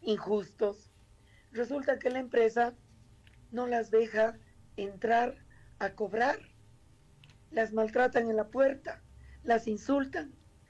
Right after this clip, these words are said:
las humillan, y cada tres, cuatro meses les permiten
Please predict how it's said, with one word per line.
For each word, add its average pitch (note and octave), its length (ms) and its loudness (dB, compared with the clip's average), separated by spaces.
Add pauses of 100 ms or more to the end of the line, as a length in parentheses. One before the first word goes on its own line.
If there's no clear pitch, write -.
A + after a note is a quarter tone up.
(140)
las A#3 240 0
humillan, A#3+ 460 -2 (760)
y A#3+ 140 -8
cada - 380 0
tres, D#4 580 2 (220)
cuatro C#4+ 360 2
meses A#3+ 600 -4 (840)
les B3 240 0
permiten C#4+ 800 -4